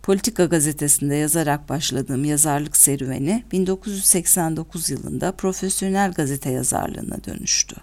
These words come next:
Efes Antik Tiyatro'daki bir konserime gelen Zafer Mutlu, Sabah gazetesinde hayatım üzerine bir dizi yayınlamayı önerdi.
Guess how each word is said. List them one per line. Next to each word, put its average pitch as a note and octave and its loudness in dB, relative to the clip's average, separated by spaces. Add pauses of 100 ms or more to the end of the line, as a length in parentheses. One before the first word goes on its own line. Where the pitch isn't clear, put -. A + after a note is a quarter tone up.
(1300)
Efes A#3+ 6
Antik G#3 2
Tiyatro'daki D#3 0
bir E3+ 0
konserime E3+ 4
gelen C3+ 0
Zafer D#3+ 2
Mutlu, E3 -2 (500)
Sabah G3+ 6
gazetesinde D3+ 2
hayatım F3 2
üzerine C#3+ -2
bir F3 -4
dizi D#3+ 4
yayınlamayı C#3 0
önerdi. - -4